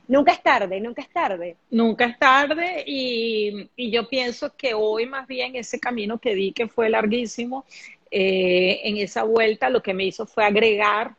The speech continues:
Speaker 2: para poder vivir esto desde un lugar con más paz, con más tranquilidad, con más entrega, porque cuando yo digo que me dio vuelta fue porque yo desde chiquita, de los quince años, decía que quería ser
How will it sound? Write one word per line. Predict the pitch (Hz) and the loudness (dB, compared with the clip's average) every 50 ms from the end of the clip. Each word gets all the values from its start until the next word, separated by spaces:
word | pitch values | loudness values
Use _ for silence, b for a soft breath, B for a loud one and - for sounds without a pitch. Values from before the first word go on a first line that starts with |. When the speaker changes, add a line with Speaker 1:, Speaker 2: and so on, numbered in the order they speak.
| _ | _
Speaker 2:
para | - 208 190 196 185 | 0 2 2 2 0
poder | - 196 190 190 190 190 202 | 0 -2 0 0 0 0 -2
vivir | 214 226 220 220 226 220 | -2 -2 -2 -2 0 0
esto | 220 220 226 214 _ - 262 | 0 0 -2 -4 _ 0 0
desde | 240 220 196 196 190 | 0 0 -2 -4 -6
un | 190 | -4
lugar | 208 214 196 208 202 202 208 _ | -4 -2 -2 -2 -4 -4 -4 _
con | - 220 202 190 | -8 -8 -6 -6
más | 190 185 175 - _ | -8 -8 -10 -12 _
paz, | _ 233 233 240 247 254 247 - - | _ 2 4 4 2 2 -2 -6 -12
con | - 196 185 | -14 -10 -10
más | 185 180 170 | -10 -12 -12
tranquilidad, | _ 208 202 196 _ - 196 185 180 180 185 196 220 233 240 262 254 B B B B B B _ | _ -16 -16 -14 _ -10 -8 -6 -4 -4 -2 -2 0 -2 -2 -4 -6 B B B B B B _
con | - 220 196 190 | -2 -2 0 2
más | 208 208 175 170 | 2 0 0 0
entrega, | 208 220 214 202 - - 247 254 247 233 190 170 180 208 233 - _ _ _ _ _ _ _ _ _ | -2 -2 -2 -2 2 4 4 4 4 4 2 0 -4 -6 -8 -14 _ _ _ _ _ _ _ _ _
porque | _ 214 208 196 185 - - - 202 196 196 190 190 185 185 185 180 180 - | _ 0 0 0 0 -2 -6 -4 -2 -2 0 0 0 0 0 0 -2 -2 -4
cuando | - 208 202 190 | -4 -4 0 0
yo | 202 202 | 0 0
digo | 214 220 254 | 2 0 0
que | - 269 | 0 -2
me | 233 196 180 | -6 -4 -2
dio | 180 190 196 202 | -2 0 -2 0
vuelta | 202 220 233 233 226 233 226 - 262 269 269 269 220 _ | 0 0 2 2 0 0 -2 -4 -4 -4 -4 -6 -8 _
fue | - 220 - | -4 -4 -4
porque | - - 214 208 - 262 240 214 208 202 - | -4 -8 -10 -8 -4 -2 -2 0 -2 -4 -4
yo | - 180 180 180 185 226 285 | -4 -4 -2 -2 -4 -6 -4
desde | - 220 226 240 220 185 | -4 -2 2 2 2 2
chiquita, | - - 196 - - 208 208 - 240 240 | 0 -10 -14 -8 -4 -4 -4 -2 -2 -2
de | 240 | -2
los | 226 196 - | -2 -4 -4
quince | - 214 208 185 - 240 | -4 -4 -4 -4 -4 -2
años, | 220 220 220 226 233 247 247 247 233 | -2 -2 -2 -4 -6 -6 -6 -6 -4
decía | 214 208 180 - - 202 196 | -4 -4 -4 -2 -4 -4 -4
que | - 254 | -4 -6
quería | - 214 180 175 | -6 -4 -4 -4
ser | 170 - 240 226 202 | -2 -2 -2 -2 -2